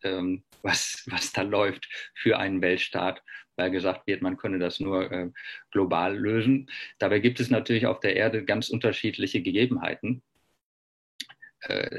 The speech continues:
es ist sicherlich so, dass, dass Leute in Sibirien oder in Kanada von einem wärmeren Klima, äh, profitieren, während, äh, Leute, die, äh, in der Sahara wohnen,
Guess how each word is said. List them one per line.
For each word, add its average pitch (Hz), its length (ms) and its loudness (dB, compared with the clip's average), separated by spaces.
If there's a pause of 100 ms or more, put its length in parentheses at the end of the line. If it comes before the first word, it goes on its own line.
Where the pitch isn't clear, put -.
(180)
es - 140 -6
ist 120 160 -4
sicherlich 98 420 0
so, 110 220 6
dass, 101 340 -2 (640)
dass 92 240 -2
Leute 104 440 4
in 104 200 0
Sibirien 101 580 0
oder 98 200 0
in 95 100 0
Kanada 98 460 0
von 92 220 -2
einem 90 200 0
wärmeren 98 380 0
Klima, 95 480 0 (580)
äh, 92 160 -4
profitieren, 110 880 2
während, 101 380 -2
äh, 98 260 -2 (320)
Leute, 104 760 4
die, 98 460 0
äh, 92 320 0 (520)
in 101 100 0
der 95 80 2
Sahara 104 680 2
wohnen, 107 360 2